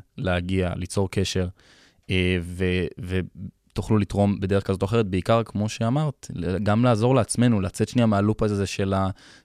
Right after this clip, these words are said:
אה, רפרש בטלפון, של ה-, של ה-, כל ההתראות הכתומות האלה בטלוויזיה שפתאום מקפיצות אותנו מה-, מהכיסא, אה, כדי ליצור איזושהי עשייה, וכמובן גם לתרום, אה, למאבק.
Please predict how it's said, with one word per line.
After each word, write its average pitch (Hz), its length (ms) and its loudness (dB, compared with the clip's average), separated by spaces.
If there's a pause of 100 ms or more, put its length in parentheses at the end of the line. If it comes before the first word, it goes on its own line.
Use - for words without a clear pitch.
אה, 101 120 0
רפרש 104 380 -2
בטלפון, 110 640 2
של 98 220 -2
ה-, 95 180 0 (340)
של 101 200 -4
ה-, 98 460 2 (800)
כל 107 240 4
ההתראות 101 800 4
הכתומות 104 480 0
האלה 113 200 4
בטלוויזיה 104 560 0
שפתאום 107 720 0
מקפיצות 101 420 -4
אותנו 107 300 0
מה-, 98 220 2
מהכיסא, 98 580 0 (720)
אה, 101 220 4 (140)
כדי 104 300 2
ליצור 104 280 -2
איזושהי 104 200 -2
עשייה, 131 220 -2
וכמובן 98 360 -2
גם 92 140 -2
לתרום, 92 360 -2
אה, 90 140 -2
למאבק. 90 600 -6